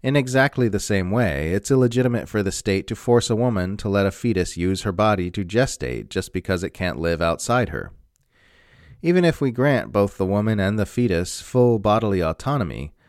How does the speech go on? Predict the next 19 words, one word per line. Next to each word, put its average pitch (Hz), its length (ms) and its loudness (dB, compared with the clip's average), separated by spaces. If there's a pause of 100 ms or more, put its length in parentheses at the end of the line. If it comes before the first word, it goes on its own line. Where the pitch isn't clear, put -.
(240)
a 107 120 2
woman 139 340 6
refusing 120 480 2
to 113 100 0
let 104 140 2
a 95 60 -2
fetus 98 600 0
use 98 340 0
her 101 120 0
body 90 420 0
is 95 160 -2
not 107 240 -2
a 120 40 0
violation 107 680 -2
of 82 120 -6
the 87 80 -4
fetus's 90 520 -4
bodily 85 400 -2
autonomy, 82 720 -6